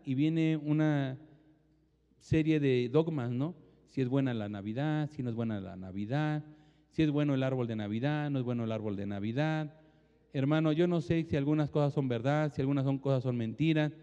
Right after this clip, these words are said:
Esto no lo hacemos por idolatría. Si usted va a adornar su casa, adórnela y celebre la Navidad.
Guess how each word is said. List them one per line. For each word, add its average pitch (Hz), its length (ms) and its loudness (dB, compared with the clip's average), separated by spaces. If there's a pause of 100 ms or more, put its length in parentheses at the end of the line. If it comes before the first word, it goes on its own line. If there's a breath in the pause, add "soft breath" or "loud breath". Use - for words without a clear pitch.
(460 loud breath)
Esto 180 220 0
no 165 80 6
lo 165 80 6
hacemos 156 280 4
por 135 180 2
idolatría. 143 800 2 (680 soft breath)
Si - 120 -4
usted 170 160 4
va 180 60 8
a - 40 8
adornar 165 280 6
su 165 80 -2
casa, 165 320 -2
adórnela 147 680 2
y 120 60 -2
celebre 160 380 0
la 151 100 2
Navidad. 135 540 0